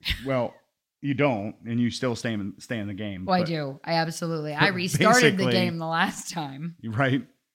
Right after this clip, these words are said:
Speaker 2: Basically, you and I usually fuck everybody to bed.
Speaker 1: This is true. And I think that that's, that's why we get along so well with them, is 'cause we both fuck all of the people to bed.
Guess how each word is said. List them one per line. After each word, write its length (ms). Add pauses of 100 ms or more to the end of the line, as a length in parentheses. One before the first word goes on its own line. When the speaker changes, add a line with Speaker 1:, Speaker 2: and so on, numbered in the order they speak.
(200)
Speaker 2:
Basically, 420
you 220
and 80
I 180
usually 580
fuck 320
everybody 420
to 100
bed. 260 (480)
Speaker 1:
This 240
is 160
true. 240
And 160
I 80
think 220
that 160
that's, 280
that's 300
why 180
we 560
get 160
along 320
so 160
well 100
with 120
them, 180
is 160
'cause 340
we 120
both 420
fuck 360
all 180
of 100
the 80
people 280
to 80
bed. 260